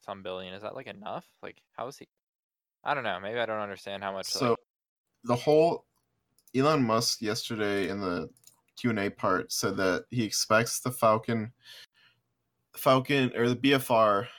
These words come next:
Speaker 2: to be below five billion dollars. So, like, a
Speaker 1: Really?
Speaker 2: substantial, substantial chunk would probably be, like, I don't know. I don't think he'd give it one third of his net worth, though.
Speaker 1: That's, uh,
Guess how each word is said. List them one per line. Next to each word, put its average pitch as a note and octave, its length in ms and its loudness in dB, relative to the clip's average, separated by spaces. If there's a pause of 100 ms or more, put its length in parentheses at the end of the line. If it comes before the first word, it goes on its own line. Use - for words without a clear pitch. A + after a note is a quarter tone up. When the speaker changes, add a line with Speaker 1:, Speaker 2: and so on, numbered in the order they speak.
(180)
Speaker 2:
to A#2 80 -10
be G#2 640 -4
below G2+ 800 0
five G2 580 4
billion F#2 360 -2
dollars. B1 520 -4 (540)
So, - 160 -8
like, G#2 100 -2
a F#2+ 40 -6
Speaker 1:
Really? A2 80 -2
Speaker 2:
substantial, A#2+ 800 -2 (100)
substantial A#2 800 -4
chunk A2 460 -6
would G#2+ 120 -8
probably G2 260 0
be, G2+ 200 -2
like, E2+ 380 -6 (800)
I G#2 40 -6
don't G2 80 -2
know. A2+ 200 -2 (920)
I A#2+ 60 0
don't C#3+ 140 2
think D#3+ 140 -6
he'd G2+ 160 -8
give A#2 180 2
it F#2 100 0 (140)
one G#2 240 -2
third G2+ 340 0
of F#2 80 -6
his - 300 -6 (280)
net G#2+ 160 -4
worth, F#2+ 340 -4
though. - 220 -8 (1160)
Speaker 1:
That's, - 160 -12
uh, A#2 160 -6